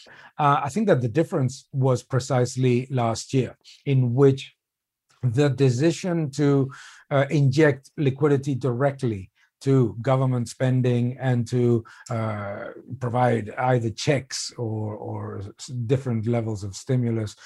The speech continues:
to households, uh, elevated the level of M two and M three to a le-, to, to, to figures that we would not even imagine a few years ago. Uh, M three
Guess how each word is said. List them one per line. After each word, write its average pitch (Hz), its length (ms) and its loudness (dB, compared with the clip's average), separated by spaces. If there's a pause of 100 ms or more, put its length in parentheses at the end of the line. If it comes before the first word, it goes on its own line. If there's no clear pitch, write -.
(220)
to 127 400 2 (240)
households, 107 800 -4 (280)
uh, 123 480 0 (440)
elevated 135 640 4
the 120 80 -2
level 123 420 -2
of 113 220 -4
M 120 220 -2
two 135 220 0
and 113 80 0
M 107 120 -2
three 139 460 2 (560)
to 123 240 2
a 120 40 4
le-, 131 340 2
to, 135 320 -2
to, 131 260 -2
to 131 320 0
figures 190 400 2
that 135 160 2
we 143 140 2
would 123 260 0
not 127 260 0 (120)
even 131 260 2
imagine 117 540 0
a 104 40 -6
few 120 320 2
years 113 360 2
ago. 123 400 2 (500)
Uh, 117 240 -4
M 135 180 2
three 131 520 4